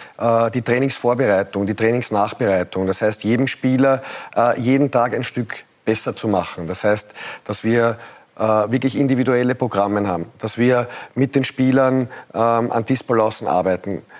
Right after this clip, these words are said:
dass wir den Spielern, und so wie es der Herr Lebelhuber vorher auch gesagt hat,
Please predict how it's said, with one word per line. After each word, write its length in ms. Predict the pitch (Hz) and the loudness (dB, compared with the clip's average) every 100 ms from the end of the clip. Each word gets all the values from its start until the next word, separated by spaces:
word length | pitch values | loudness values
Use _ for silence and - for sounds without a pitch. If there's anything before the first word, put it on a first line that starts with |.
| - | -6
dass 220 | 120 113 | -6 -2
wir 240 | 127 135 120 | 0 0 0
den 200 | 131 113 | -2 -2
Spielern, 540 | - 131 139 143 127 - | 0 2 4 2 -2 -4
und 200 | 113 107 | -4 -2
so 120 | 110 | -4
wie 60 | 117 | -4
es 80 | |
der 140 | - 110 | 0 2
Herr 60 | 107 | 2
Lebelhuber 880 | 113 117 120 123 - - 131 127 | 2 0 0 0 -4 -6 -2 0
vorher 280 | 120 127 127 | 2 2 4
auch 140 | 120 - | 2 -2
gesagt 360 | - 127 - | -2 -2 0
hat, 160 | 135 | -2